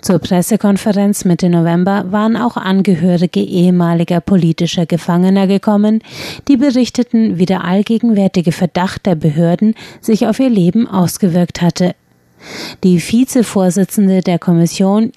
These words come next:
Ye Hongling, kündigte außerdem Anfang November an, dass die Kommission bis Ende des Jahres einen Bericht über alle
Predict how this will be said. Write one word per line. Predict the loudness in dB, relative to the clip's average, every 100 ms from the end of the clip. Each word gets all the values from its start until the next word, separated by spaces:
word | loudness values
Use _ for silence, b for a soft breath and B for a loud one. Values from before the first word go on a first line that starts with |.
| -2
Ye | 0 2
Hongling, | 2 0 2 2 0 -2 B B B
kündigte | -2 0 0 -2 -6 -2
außerdem | -2 -2 -2 0 0 0
Anfang | -2 0 0
November | 2 2 2 2 0
an, | 2 0 -2 B B -2
dass | -2 0
die | -4
Kommission | 0 2 2 0 0 0 0
bis | -2 -2
Ende | 0 2 2
des | 0 -2
Jahres | -2 -2 0 0 -2
einen | -2 2 2
Bericht | 2 0 0 -2 -6
über | -4 -2 -2
alle | 0 2